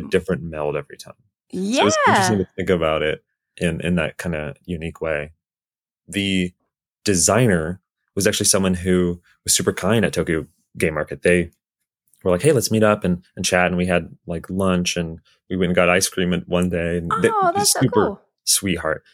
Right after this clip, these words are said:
Speaker 1: They, uh, they had this very experimental trick-taking game that they gave me. They're like, "Play it. Might be really weird." And the premise was you, it's a word game.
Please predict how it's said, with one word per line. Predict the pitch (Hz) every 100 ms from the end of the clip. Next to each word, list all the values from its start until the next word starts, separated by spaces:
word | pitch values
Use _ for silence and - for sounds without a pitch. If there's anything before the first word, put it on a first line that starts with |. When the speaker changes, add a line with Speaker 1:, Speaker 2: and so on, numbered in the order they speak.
| _ _
Speaker 1:
They, | 98 95 87 85 _ _ _ _ 82
uh, | 82 80 - _ _ -
they | 107
had | 113
this | 90
very | 92 101
experimental | 90 - 104 107 95
trick-taking | 87 - - 85 85
game | 82
that | 85 -
they | 78 85 _ _ _ _ -
gave | 90 85
me. | 87
They're | 85
like, | 80 78 _ -
"Play | 147 135
it. | - _ -
Might | 117 117
be |
really | 107 101
weird." | 87 87 85 - _ _ _ _ -
And | 101
the | 95
premise | 104 101 -
was | 92 87 - - _ _ _ _ _
you, | 98 110 101
it's | 107
a | 92
word | 87 90
game. | 104 120